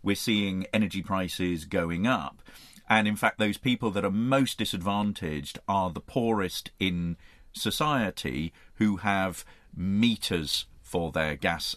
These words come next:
and electric and have to put money in, or tokens or whatever, in slots, um, uh, charge cards, and they pay a much higher rate than other people do. And that just, to me, seems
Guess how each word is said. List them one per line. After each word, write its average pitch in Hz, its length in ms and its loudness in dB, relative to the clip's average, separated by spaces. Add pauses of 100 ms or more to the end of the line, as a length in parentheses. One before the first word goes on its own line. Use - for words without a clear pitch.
and 82 120 0
electric 78 600 -4 (260)
and 82 160 -2
have - 300 -2
to 98 80 -8
put - 280 -2
money 87 520 -2
in, 80 100 -6
or 73 220 -8
tokens 101 440 -2
or 82 40 -8
whatever, 101 340 0
in 85 360 -4
slots, - 760 -4 (480)
um, 90 580 2 (300)
uh, 82 180 0
charge 101 460 0
cards, 76 560 -6 (100)
and 90 160 2
they 87 100 -2
pay 87 220 -2
a 90 80 0
much 98 340 0
higher 85 260 -2
rate 80 420 -6
than 80 120 -4
other 76 180 -6
people 73 360 -8
do. - 220 -12
And 107 180 0
that - 140 2
just, - 300 -6
to 107 100 -2
me, 98 180 -2 (220)
seems 87 640 -2